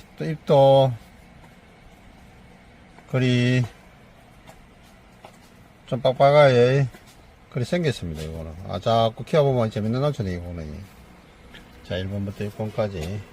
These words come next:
난초 뿌리 설명 다 해드렸고요. 구매를 원하시는 난초가 있다면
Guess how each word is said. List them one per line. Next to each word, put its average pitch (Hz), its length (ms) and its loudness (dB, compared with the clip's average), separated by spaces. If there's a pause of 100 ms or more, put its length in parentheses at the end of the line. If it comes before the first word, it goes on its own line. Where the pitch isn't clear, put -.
(280)
난초 117 420 -6 (140)
뿌리 120 220 -8
설명 123 360 -4
다 120 100 2
해드렸고요. 120 800 -2 (760)
구매를 131 300 0
원하시는 131 460 2
난초가 127 260 0
있다면 117 520 -4